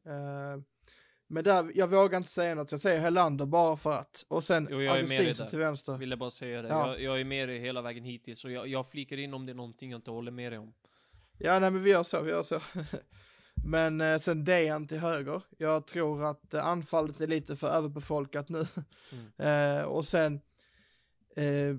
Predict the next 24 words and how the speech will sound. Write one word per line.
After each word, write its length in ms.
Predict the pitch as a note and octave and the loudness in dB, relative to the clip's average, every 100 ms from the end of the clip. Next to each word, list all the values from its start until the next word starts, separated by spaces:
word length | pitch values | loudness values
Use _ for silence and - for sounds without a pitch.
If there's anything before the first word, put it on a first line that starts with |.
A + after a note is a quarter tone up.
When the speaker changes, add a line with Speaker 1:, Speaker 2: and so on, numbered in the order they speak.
| B2+ - _ - - | -8 -20 _ -6 0
Speaker 1:
jag 120 | E3+ | 0
tror 320 | - G#3 E3 | 6 6 6
att 120 | D#3 | 4
Olsson 380 | G3 G3 D3+ D#3 | 6 6 6 -2
kommer 220 | C#3+ D#3 | 0 -2
att 60 | D3+ | -2
starta, 480 | - D#3+ E3 D#3 C3+ | 2 4 4 -2 -4
men 160 | D3 | 0
jag 120 | E3+ D#3 | 2 4
hade 320 | E3 E3 D3+ | 4 4 0
satt 340 | - D3 - | 0 0 -2
Svanberg 580 | - E3 D3 C#3 C#3+ C3 | -2 2 2 2 -2 -2
där 140 | C3+ | -4
själv. 380 | C#3 - B2+ B2+ - _ | -4 -2 -2 -4 -14 _
Och, 480 | - D#3 C3 - - | -2 0 -2 -6 -2
Speaker 2:
Mm. 220 | D3+ D3 | 0 0
Speaker 1:
eh, 60 | C#3+ - _ _ | -2 -8 _ _
bredvid 540 | D3+ F3 F3 E3+ D3+ | -2 4 6 6 2
Ekdal 560 | C3+ E3+ E3+ - D3+ C#3+ | 2 0 0 -2 0 0
såklart, 480 | - C#3 D3+ C#3+ - | -4 -2 0 0 -6
och 120 | - C#3+ | -14 -6
till 120 | D#3+ | 0
vänster 440 | F3 D#3 - C#3+ | 2 0 -2 -6
Forsberg. 640 | C3+ E3 D#3+ - - A2+ | -2 -2 -2 -4 -8 -8